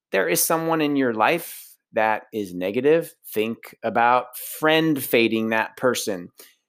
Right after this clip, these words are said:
Or on the more positive side, think about the people in your life that are positive, that you get something from, and they get something from you, and you're excited when they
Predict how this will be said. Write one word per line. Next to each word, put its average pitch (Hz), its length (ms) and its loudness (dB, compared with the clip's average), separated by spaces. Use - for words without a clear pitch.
Or 269 380 8
on 214 140 4
the 196 60 4
more 196 200 2
positive 190 560 0
side, 139 440 2
think 175 180 0
about 139 240 2
the - 80 -6
people 127 300 0
in 117 160 -2
your 113 180 2
life 104 400 0
that 110 120 2
are 85 80 -2
positive, 110 720 0
that 113 300 2
you 151 200 -4
get 156 240 4
something 123 440 -2
from, 113 360 -2
and 113 200 0
they 147 100 6
get 143 220 0
something 143 360 -2
from 127 300 -2
you, 156 300 4
and 123 100 0
you're 147 160 6
excited 147 560 0
when 127 200 -4
they 127 200 0